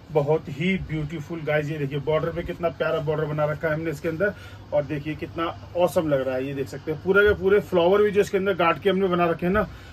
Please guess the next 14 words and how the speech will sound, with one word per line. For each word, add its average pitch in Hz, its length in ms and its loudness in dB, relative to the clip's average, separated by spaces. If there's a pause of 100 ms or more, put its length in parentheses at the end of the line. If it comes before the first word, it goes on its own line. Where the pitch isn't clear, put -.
(120)
सारे 190 320 6
के 196 80 6
सारे 185 260 4
दबके 165 340 2
के 156 120 -2
हैं, 147 140 2
ये 147 140 0
देख 135 160 0
सकते 143 320 -6
हैं। 180 140 -2 (880)
और 185 200 8
इसके 202 180 6
अंदर 208 120 8
हमने 190 280 6